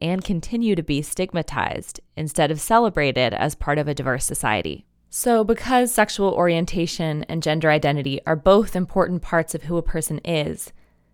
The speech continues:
asking if it could be a phase can be pretty insulting. However, unlike with sexual orientation, affirming gender identity once a child reaches puberty involves making medical decisions that have lasting effects.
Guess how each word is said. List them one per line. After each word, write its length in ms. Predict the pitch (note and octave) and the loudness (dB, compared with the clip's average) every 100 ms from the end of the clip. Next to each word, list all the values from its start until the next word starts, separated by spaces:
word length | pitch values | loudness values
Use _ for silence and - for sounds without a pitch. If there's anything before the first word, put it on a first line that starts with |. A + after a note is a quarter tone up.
| _ _ | _ _
asking 380 | - G#3 - C4+ | 4 4 4 2
if 100 | A#3+ | 2
it 80 | F#3+ | 2
could 140 | G#3+ | 0
be 100 | F3+ | 2
a 60 | F3 | 0
phase 640 | E3+ F3 E3 E3+ E3+ - - | 0 0 2 2 -2 -6 -12
can 180 | - F#3 | -6 -4
be 80 | G3 | -2
pretty 340 | G3 G#3 G#3 | -2 -2 0
insulting. 680 | F#3+ E3 B2+ A#2+ - - F3 _ _ _ _ _ _ - | -2 -2 -2 -4 -6 -10 -14 _ _ _ _ _ _ -14
However, 680 | F#3+ G#3 G3 E3+ E3 - - _ | -2 4 4 6 4 4 -2 _
unlike 340 | G3+ B3+ D4+ | 2 4 2
with 160 | A3 G#3 | 0 0
sexual 440 | - F3 - E3 | 0 0 0 -2
orientation, 1000 | D#3 D#3 D3+ D#3 D3+ D#3 C#3+ D#3 D3 C#3+ C#3 _ _ _ - | 0 0 0 -2 -4 -6 -6 -6 -6 -8 -12 _ _ _ -4
affirming 480 | F#3 A3 A#3 A#3+ G#3 | 0 2 4 4 4
gender 340 | F3 F#3 F3 | 2 4 6
identity 560 | D#3+ D#3 D3 C#3 C#3+ C#3+ | 6 4 0 0 -2 -2
once 260 | D3+ D3 | -2 -2
a 60 | D3+ | -4
child 400 | - C#3+ C#3 C#3+ | -2 2 2 0
reaches 320 | C#3+ - - | -4 -6 -12
puberty 720 | - - G#3+ F#3+ D#3 C#3+ - - _ _ - | -12 -8 -4 -2 -2 -4 -8 -18 _ _ -2
involves 400 | G#3+ A#3 B3+ B3+ | 4 6 6 2
making 380 | C4 B3+ G#3 | -2 -2 2
medical 340 | E3+ D#3+ F#3+ F3 | 4 4 2 0
decisions 600 | E3+ - D#3 D3+ D3 C#3+ | 0 0 -2 -2 -6 -2
that 180 | D#3 C#3+ | -2 0
have 400 | - D3 C#3+ - | 0 0 0 -2
lasting 400 | D3 B2 - C#3+ | 0 0 -2 -8
effects. 580 | C3 - - - - - | -2 2 2 0 -12 -14